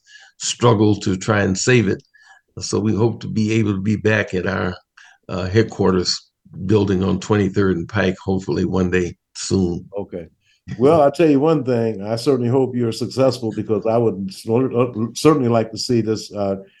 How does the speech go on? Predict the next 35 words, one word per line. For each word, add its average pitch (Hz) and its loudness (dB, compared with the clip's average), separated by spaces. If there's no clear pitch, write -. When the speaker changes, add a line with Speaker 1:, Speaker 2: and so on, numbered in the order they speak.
Speaker 2:
be 110 2
a, 98 0
uh, 92 -4
a 92 -6
pr-, 101 -6
preservation, 113 2
a, 95 -4
a 90 -10
historical 117 2
landmark. 104 0
So, 101 -8
Clarence 151 2
Williams, 147 4
thank 147 2
you 147 -2
very 131 4
much. 123 -2
Speaker 1:
Yes, 110 0
Speaker 2:
And - 2
Speaker 1:
sir. 120 4
Speaker 2:
let, 127 -2
let 127 2
the 127 -6
people 123 0
at 110 -2
Schiff 127 0
know 120 0
that 110 -2
I 113 2
gave 117 -2
the 104 -6
Schiff 127 -2
a 110 -4
shout 113 0
out. 85 -8